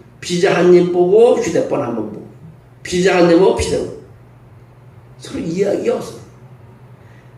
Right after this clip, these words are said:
하나님의 말씀을 자꾸 이야기해야, 해야 역사가 나타나는데요, 사람들은 얘기를 하지 않습니다. 때로는 티비를 보든가 휴대폰을 보든가, 이것이 전부인 것입니다.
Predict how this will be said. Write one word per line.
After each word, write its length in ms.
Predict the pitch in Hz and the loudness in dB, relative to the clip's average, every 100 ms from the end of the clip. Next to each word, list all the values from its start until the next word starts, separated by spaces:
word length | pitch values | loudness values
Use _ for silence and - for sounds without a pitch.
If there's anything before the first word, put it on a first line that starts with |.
| - - - | -20 -20 -12
하나님의 420 | - 247 254 254 | -2 2 4 4
말씀을 420 | 202 196 226 240 | 4 4 2 2
자꾸 220 | 214 214 | 2 0
이야기해야, 880 | - 180 208 202 220 196 180 208 214 | 0 2 4 4 4 2 2 2 0
해야 540 | 208 - - 214 226 185 | 2 2 2 0 0 0
역사가 360 | 170 - 196 175 | 0 -2 -2 -2
나타나는데요, 960 | 165 165 170 135 123 165 220 - - - - - - - - - - - - - - - - - - - - - _ | -2 -6 -6 -6 -6 -4 -4 -6 -12 -18 -20 -20 -20 -20 -20 -20 -20 -20 -20 -20 -20 -20 -20 -20 -20 -20 -20 -20 _
사람들은 500 | - 226 220 202 156 | -12 -6 -4 -4 2
얘기를 340 | 196 196 233 | 2 2 -2
하지 140 | - - | -8 -12
않습니다. 240 | - - - - - - - - - - - - - | -16 -20 -20 -20 -20 -20 -20 -20 -20 -20 -20 -20 -6
때로는 400 | 143 131 127 123 | -2 0 0 -4
티비를 520 | - 180 165 165 165 | -4 2 6 6 6
보든가 840 | 165 160 156 156 151 165 - - - - - | 4 2 2 2 0 -2 -4 -10 -20 -20 -14
휴대폰을 600 | - 160 143 156 151 131 | -6 -4 -2 0 0 0
보든가, 560 | 127 131 127 135 - - - - - - - | 0 0 0 -4 -8 -16 -20 -20 -20 -20 -6
이것이 340 | 170 160 - - | 0 2 0 -4
전부인 460 | 139 151 - - | -4 -2 -2 -2
것입니다. 320 | - - - | -6 -12 -20